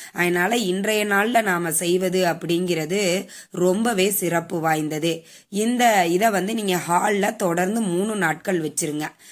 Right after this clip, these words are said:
இப்ப இன்னைக்கு நீங்க வெள்ளிக்கிழமை வைக்கிறீங்க அப்படின்னா,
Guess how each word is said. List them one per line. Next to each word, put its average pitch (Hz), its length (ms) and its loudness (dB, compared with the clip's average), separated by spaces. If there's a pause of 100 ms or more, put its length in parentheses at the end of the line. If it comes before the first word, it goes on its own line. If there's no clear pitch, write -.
(160)
இப்ப 190 260 0
இன்னைக்கு 202 340 0
நீங்க 185 220 0
வெள்ளிக்கிழமை 196 640 -2
வைக்கிறீங்க 175 440 -2
அப்படின்னா, 165 560 -2